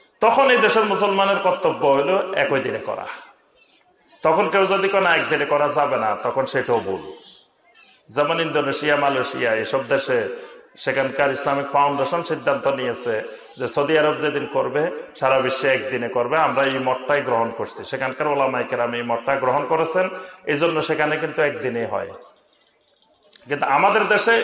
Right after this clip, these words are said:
ওই মতটা গ্রহণ করা হয় নাই। তো যে মতটা গ্রহণ করা হয়েছে, এটাও সহি। সুতরাং এই সহিটাই আমরা আমল করব, ওইটা আমল করতে যাই সমাজে বিশৃঙ্খলা তৈরি করব না। ঈদের নামাজ একাকে পড়া যায় না,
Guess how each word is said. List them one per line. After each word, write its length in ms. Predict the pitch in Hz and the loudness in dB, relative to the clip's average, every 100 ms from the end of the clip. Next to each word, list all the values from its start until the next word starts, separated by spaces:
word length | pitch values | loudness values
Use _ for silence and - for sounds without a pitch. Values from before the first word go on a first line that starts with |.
| - | 0
ওই 180 | 151 185 185 | 2 4 4
মতটা 300 | 170 170 190 | 2 2 2
গ্রহণ 280 | 175 156 160 | 4 2 2
করা 160 | 156 143 | 0 2
হয় 200 | 120 110 95 | 2 0 -2
নাই। 120 | 87 - - - _ _ | -8 -14 -20 -20 _ _
তো 40 | 123 | -6
যে 220 | 104 156 165 | 0 0 2
মতটা 340 | 160 156 190 | 2 2 2
গ্রহণ 300 | 180 170 190 - | 4 4 4 2
করা 200 | 196 190 | 4 4
হয়েছে, 400 | 151 170 - 156 127 117 | 4 2 2 0 0 2
এটাও 240 | 147 156 151 | 2 2 2
সহি। 340 | - 113 - - - - _ _ _ _ _ _ _ _ - | 2 0 -2 -10 -16 -20 _ _ _ _ _ _ _ _ -4
সুতরাং 380 | 165 175 208 233 190 | 0 2 4 4 4
এই 140 | 196 | 2
সহিটাই 480 | 196 214 208 214 240 | 6 4 6 6 4
আমরা 220 | 220 196 | 4 4
আমল 260 | 185 175 185 | 4 4 2
করব, 280 | 185 208 208 247 - - - - - | 2 2 4 2 2 -4 -12 -14 2
ওইটা 400 | 185 254 220 269 | 4 4 4 4
আমল 260 | 233 226 240 | 6 4 2
করতে 300 | 226 226 214 | 2 2 0
যাই 180 | 180 170 | 4 2
সমাজে 380 | 139 151 156 156 | 2 0 2 0
বিশৃঙ্খলা 580 | 147 143 143 143 147 143 | -4 -6 -6 -4 -2 -2
তৈরি 240 | 135 123 | -2 -4
করব 220 | 113 104 101 | -4 -4 -4
না। 140 | 98 - - - - | -6 -8 -18 -12 -2
ঈদের 260 | 170 202 | 2 2
নামাজ 260 | 208 208 220 | 4 2 4
একাকে 360 | 196 190 170 165 | 4 4 2 2
পড়া 200 | 147 147 139 | 4 2 2
যায় 240 | 131 113 | 0 0
না, 120 | 87 | -2